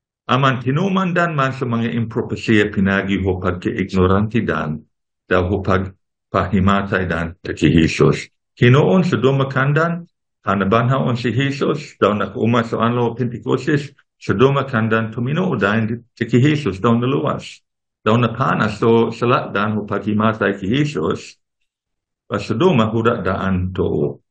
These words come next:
Sige ag kabahin sa mga utaw, sa duma ig too, sa duma hadi. Daw inikaging ki Pablo sa mga utaw sa sinagoga, diya sa Antioquia,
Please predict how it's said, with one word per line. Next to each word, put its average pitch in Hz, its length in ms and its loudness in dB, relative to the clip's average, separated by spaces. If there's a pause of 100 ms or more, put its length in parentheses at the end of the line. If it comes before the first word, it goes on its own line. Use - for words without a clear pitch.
(380)
Sige 143 560 2
ag 123 160 0
kabahin 101 560 -2
sa 92 160 -4
mga 92 240 0
utaw, 87 480 0
sa - 80 -6
duma 117 400 4
ig - 160 -6
too, 85 640 -4
sa - 240 -4
duma 90 320 6
hadi. 92 400 2 (1400)
Daw 110 240 0
inikaging 123 560 0
ki 165 160 -2
Pablo 147 240 2
sa 143 160 -4
mga 131 240 -2
utaw 127 320 0
sa 113 80 -6
sinagoga, 110 800 0 (720)
diya 98 240 0
sa 98 240 -2
Antioquia, 117 640 0